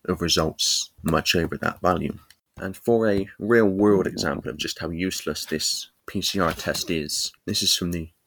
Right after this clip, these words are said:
New York Times in January two thousand and seven. This was mentioned in the first Off Guardian article.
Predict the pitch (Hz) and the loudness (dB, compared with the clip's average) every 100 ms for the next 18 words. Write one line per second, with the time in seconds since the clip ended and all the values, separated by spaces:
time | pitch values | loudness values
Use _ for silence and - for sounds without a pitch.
0 | - 95 87 - - 95 85 78 76 - | -2 2 2 -2 -2 0 0 0 0 -2
1 | - 76 78 78 _ - _ - 90 85 | -6 -6 -6 -6 _ -20 _ 0 2 4
2 | 85 78 - 92 82 85 73 - 90 82 | 4 0 0 2 2 2 2 2 2 0
3 | 80 - _ - - 92 95 92 80 - | -4 -8 _ -4 0 2 4 2 2 0
4 | 80 76 78 73 - _ - 92 78 - | 0 0 0 -2 -6 _ 2 4 4 2
5 | 76 - 78 73 71 71 71 - - | 2 2 0 0 -4 -4 -6 -6 -6